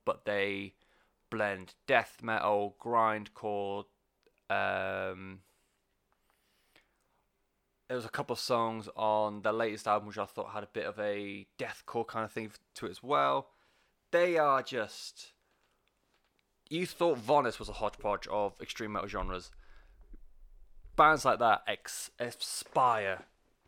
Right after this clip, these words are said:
to be an Anarthrak. It is just, it is staggering how good and how popular they are. Like, live shows have been pretty scarce. I don't think they played a live show. I think they did a one-off in two thousand five,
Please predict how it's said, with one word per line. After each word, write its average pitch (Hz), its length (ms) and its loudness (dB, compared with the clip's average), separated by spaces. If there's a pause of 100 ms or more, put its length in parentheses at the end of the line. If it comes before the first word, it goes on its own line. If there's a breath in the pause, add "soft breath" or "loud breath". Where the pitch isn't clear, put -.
to - 100 -18
be 104 100 -8
an 92 100 -8
Anarthrak. 87 720 -8
It 120 140 -4
is 107 280 -2
just, - 540 -6 (560)
it 170 140 -8
is 156 160 -6
staggering 190 920 -4
how 151 380 0
good 117 400 2
and 113 120 -12
how 208 300 -2
popular - 520 0
they 92 80 -2
are. 69 260 -2 (640 soft breath)
Like, 131 200 2
live 202 300 6
shows 131 300 0
have 107 60 -14
been 113 80 -6
pretty - 200 -4
scarce. 98 400 -2
I 135 40 -4
don't 180 100 -4
think 202 100 -10
they 170 80 -4
played 143 240 0
a 120 60 0
live 117 260 4
show. 98 380 0 (580)
I 120 40 -8
think 139 120 -10
they 151 120 -6
did 143 60 -6
a 143 40 -6
one-off 175 360 0
in 156 80 -14
two 160 80 -2
thousand 135 180 -2
five, 95 580 0